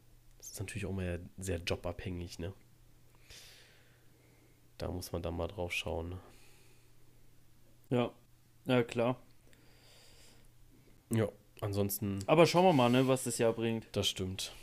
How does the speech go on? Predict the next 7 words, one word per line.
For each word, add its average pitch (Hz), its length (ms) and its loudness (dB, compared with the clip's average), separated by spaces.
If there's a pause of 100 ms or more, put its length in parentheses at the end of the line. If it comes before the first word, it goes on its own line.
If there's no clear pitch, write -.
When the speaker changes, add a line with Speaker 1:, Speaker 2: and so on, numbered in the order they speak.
(160)
Speaker 1:
ja. 98 280 0 (580)
Äh, 107 420 8
Instagram-Ziele, 139 1080 6 (280)
ähm, 113 720 2 (480)
ja, - 100 -6
haben 107 100 -2
wir 110 100 2